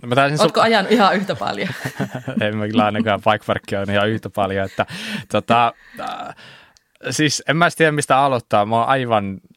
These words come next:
Speaker 1: siitä mä oon aloittaa, niin kuin mä sulle sanoinkin tuossa ennen kuin ruvettiin nauhoittaa, että mä oon ihan ihmisraunio tällä hetkellä, että,
Speaker 2: Mm.
Speaker 1: tota, ehkä tää oli, tää on nyt, niinku, sellainen kiva pieni, niinku, breikki tosta myllytyksestä, tää nauhoitus.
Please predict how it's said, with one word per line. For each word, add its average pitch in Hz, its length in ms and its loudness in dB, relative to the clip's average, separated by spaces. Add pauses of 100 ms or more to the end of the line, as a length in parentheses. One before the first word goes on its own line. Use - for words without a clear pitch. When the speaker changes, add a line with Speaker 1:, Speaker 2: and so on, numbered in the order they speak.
(220)
Speaker 1:
siitä 180 220 0
mä 156 80 0
oon 151 80 4
aloittaa, 139 260 0
niin 113 100 -2
kuin 120 40 -2
mä 120 40 -2
sulle 117 180 -6
sanoinkin 113 400 -2
tuossa 110 280 -2
ennen 113 180 0
kuin - 100 -10
ruvettiin 101 280 -4
nauhoittaa, 101 340 -2
että 92 200 -4
mä 117 60 4
oon 107 100 -2
ihan 107 160 -2
ihmisraunio 101 560 -2
tällä 95 220 -4
hetkellä, 92 400 -8
että, 95 220 0
Speaker 2:
Mm. - 420 -8
Speaker 1:
tota, 135 440 0 (440)
ehkä - 240 -10
tää 123 120 2
oli, 120 180 0 (100)
tää 123 120 2
on 123 60 -4
nyt, 123 160 -8
niinku, 123 160 -4
sellainen 120 380 -2 (140)
kiva 180 280 0 (100)
pieni, 98 460 -2 (540)
niinku, 104 200 -10
breikki 104 760 -4 (100)
tosta 101 280 -4
myllytyksestä, 107 880 -4 (100)
tää 98 140 -2
nauhoitus. 104 640 -4